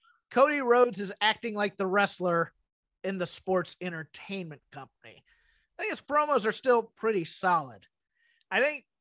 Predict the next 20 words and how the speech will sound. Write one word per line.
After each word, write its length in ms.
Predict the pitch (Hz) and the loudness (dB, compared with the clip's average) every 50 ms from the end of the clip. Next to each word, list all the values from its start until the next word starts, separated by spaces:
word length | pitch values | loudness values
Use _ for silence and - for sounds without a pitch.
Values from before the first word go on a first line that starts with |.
| - | 0
uh, 340 | 226 220 214 202 196 196 196 - _ | 2 2 2 2 2 0 -2 -4 _
I'm 100 | - 202 | -8 -6
gonna 240 | 214 226 226 220 214 214 _ | -2 -2 -2 -2 -2 -6 _
wanna 260 | 202 196 208 208 196 | -6 -4 -2 -2 -2
see 440 | - - 202 202 196 190 185 175 - _ _ _ _ _ _ _ _ - | -2 -2 0 2 2 2 0 -2 -4 _ _ _ _ _ _ _ _ -18
tougher 520 | - - - 233 - - 233 214 208 208 - _ - | -6 -2 -2 0 2 2 2 2 2 0 -4 _ -2
Cody 260 | - 226 220 202 196 | 0 2 4 4 4
Rhodes, 440 | 196 202 202 196 196 190 196 - - _ _ _ _ | 4 4 4 2 2 0 -4 -8 -16 _ _ _ _
ass 260 | - 185 208 - - - | -2 0 0 0 -2 -6
kicker 340 | - - 220 - - 214 196 | -8 -8 -6 -4 -4 -6 -6
Cody 320 | - - 220 214 196 190 185 | -6 -4 -4 -2 0 0 0
Rhodes. 480 | 196 202 196 196 196 190 190 190 - - _ _ _ _ _ _ _ _ _ _ _ _ | 2 2 2 2 2 0 -4 -6 -10 -18 _ _ _ _ _ _ _ _ _ _ _ _
Don't 140 | - 240 240 | 0 0 0
get 100 | 240 233 | 0 0
me 80 | 233 226 | 0 0
wrong, 340 | 214 214 208 208 208 202 - | 2 2 2 2 0 0 -4
quality 500 | - - - 254 269 269 269 233 240 208 | -8 -2 2 4 4 4 4 2 0 -2
suit 540 | - - - - 240 254 269 - - - - _ _ _ _ _ _ _ _ | -4 -4 -4 -2 -2 -4 -4 -6 -12 -18 -20 _ _ _ _ _ _ _ _
Cody 300 | - 247 262 254 254 247 | 4 6 6 6 6 4
Rhodes, 560 | 240 233 240 247 247 247 247 285 - - - | 4 4 6 6 4 4 2 -4 -12 -18 -20